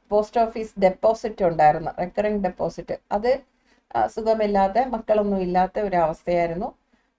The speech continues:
ആ, അവരിങ്ങനെ റെക്-, നോക്കിയപ്പോൾ ഒരു അറുപത്തഞ്ച് ലക്ഷം രൂപയോളം പോസ്റ്റലിൽ ഡിപ്പാർട്ട്മെന്റിലെ സേവിങ്സ്, അദ്ദേഹത്തിന്റെ ധനപരമായിട്ടുള്ള സേവിങ്സ് മാത്രമല്ല, ജോലിയുടെ സമ്പാദ്യം, സ്വത്ത് ക-, പിന്നെ, ഏഹ്, ശമ്പളത്തിന്റെ എമൗണ്ടും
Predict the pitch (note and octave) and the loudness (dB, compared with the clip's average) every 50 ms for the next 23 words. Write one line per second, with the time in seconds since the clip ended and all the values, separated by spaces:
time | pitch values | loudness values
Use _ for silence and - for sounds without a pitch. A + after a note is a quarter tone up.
0 | _ B3 A#3 A3 G#3+ - - A3+ A#3+ C4 C4 C4 C4 B3 A#3+ A3+ A#3 A#3 A3+ G#3+ | _ -4 -4 -2 -2 -2 0 2 4 4 4 2 2 0 0 2 2 2 2 2
1 | G#3 G#3+ - - G3+ G#3+ G#3 G#3 G#3 - G#3+ G#3+ A3 A3 A3 G#3+ G#3+ G#3+ G3+ G3+ | 0 -2 -8 -10 -4 -2 -2 -2 -2 -4 -4 -4 -2 -2 0 0 2 2 2 2
2 | G#3 G#3 G#3+ G#3+ - A3+ A3+ A3+ A#3+ A3+ G#3 G3+ G3+ - - G#3+ G#3 G#3 G3+ F#3 | 0 0 -2 -2 -4 -6 -4 -4 -4 -4 -4 -6 -4 -4 -4 -4 -2 -2 -2 -2
3 | F3 F3+ G3 G3 G3 F#3+ F#3 F#3 F#3 F3 E3 - - _ _ _ F#3+ F3 F#3 - | -2 -2 -2 -2 -2 0 0 0 2 2 0 0 -4 _ _ _ -6 -6 -6 -6
4 | - G#3 G#3 G#3 G3+ - _ _ - F3+ F#3 F#3 F#3 F3+ F3 - - _ _ _ | -8 -6 -6 -4 -6 -8 _ _ -6 -4 -2 0 2 2 0 0 -4 _ _ _
5 | _ _ F#3 F#3 F#3 - F#3+ F#3+ F#3+ G3 G3+ G3 G3 G3 F#3+ F#3+ F#3+ F#3 F#3 F#3 | _ _ -10 -10 -4 0 0 0 0 0 -4 -6 -4 -4 -6 -6 -4 -4 -4 -4
6 | - G3 F#3 F3+ F3 F3 F3 - - F#3+ F#3+ G3+ G3+ G#3 G#3+ G#3+ G#3 G#3 G#3 G#3 | -4 -4 -2 -2 -2 -2 -4 -2 -4 -4 -2 0 0 0 0 -2 -4 -2 -2 -2
7 | G#3 G#3 G#3 - _ - _ _ _ _ _ G3+ G3 G3+ G#3 G#3 A3 A3 A3+ A3+ | -2 -2 -4 -12 _ -20 _ _ _ _ _ 0 2 2 2 2 2 0 0 -2
8 | A3+ A3+ A3+ A3+ A3 A3 A3 G#3+ G#3+ - G3 F#3+ G3 G3+ G#3+ G#3+ - B3+ A#3+ A3+ | -2 -2 -2 -2 0 0 0 0 0 -2 -4 -2 -2 -2 -4 -2 -4 -4 -2 -2
9 | G3+ F#3+ F#3+ - G3+ G3+ G3+ G3 F#3+ G3+ A3+ - - _ - - - F#3 F#3+ F#3 | -2 -4 -4 -2 0 0 0 2 2 0 -2 -2 -4 _ -16 -10 -8 -8 -4 0
10 | G3+ G3+ G3+ G#3+ G#3+ A#3 A#3+ A#3+ A#3 A#3+ A#3 - - - - G3+ - - G3 G3 | 0 2 2 2 0 0 -4 2 4 4 4 4 0 -8 -16 -8 -4 -2 -2 2
11 | G3 G3 G3 G3 G3+ F#3 F3+ F#3+ - - G3+ G3+ G3+ - _ A#3+ A#3+ - - E3+ | 2 2 2 2 0 -2 -4 -6 -4 -4 -4 -4 -4 -4 _ -6 -4 0 0 0
12 | - - D#3+ - - F3+ E3+ F3 E3+ D#3+ - - - _ - - F3 F3 F3 F3+ | 2 0 -2 -2 -2 -2 0 0 0 -2 -2 -4 -10 _ -12 -6 -4 -4 -4 -4
13 | - G3+ F#3+ G#3 G#3+ A3 A3+ A#3+ A#3+ A#3 A3+ A3 G#3 F#3+ F3 - F3 F#3 F3+ F3+ | -2 -2 -2 0 2 2 2 2 2 0 -4 -2 0 0 0 0 0 2 2 2
14 | F#3+ G3 G3+ G3 E3+ | 2 2 2 2 0